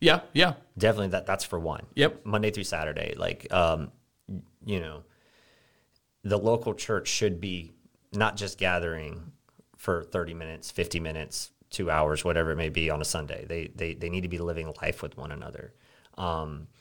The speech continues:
Speaker 2: so that's for one. Uh, two, getting them in a room and sitting down and talking and,
Speaker 1: Yeah.
Speaker 2: and,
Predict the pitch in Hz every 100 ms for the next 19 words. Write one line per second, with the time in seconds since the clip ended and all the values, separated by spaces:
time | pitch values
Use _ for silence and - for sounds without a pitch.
0 | _ - 92 82 104 - - 78 - -
1 | - - _ - 92 - - 170 98 113
2 | 143 131 120 117 98 95 95 87 87 92
3 | 90 85 78 76 82 78 - - - 127
4 | 110 92 85